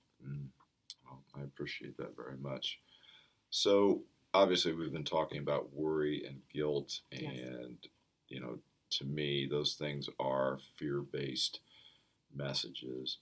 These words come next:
Speaker 2: They are.
Speaker 1: We have spent quite a bit of time talking about working with people who have programmed themselves or just exist in that state. What would you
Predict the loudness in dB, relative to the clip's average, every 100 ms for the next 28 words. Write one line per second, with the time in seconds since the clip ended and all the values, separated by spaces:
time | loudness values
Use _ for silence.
0 | _ -6 -4 -4 -6 -8 _ -8 -6 -2
1 | 2 2 2 2 0 -2 -10 _ -16 -16
2 | _ _ -6 0 0 2 0 0 -2 -2
3 | -2 0 -2 -2 -8 -6 -4 -2 0 -2
4 | -6 -6 -4 -4 -6 -8 -8 -10 -10 -8
5 | -10 -8 -10 -8 -6 -4 -4 -8 _ _
6 | _ -10 -2 -2 -2 -6 -8 -10 -6 -4
7 | -2 0 -2 -4 -6 -4 -4 -2 0 -2
8 | -4 -10 -20 -20 _ _ _ _ _ _
9 | _ -12 -8 0 2 4 0 -4 -4 -6
10 | -4 -2 0 0 0 -2 -2 -4 -8 -14
11 | _ _ _ _ _ _ _ 0 2 4
12 | 2 0 -2 -4 -2 -2 -4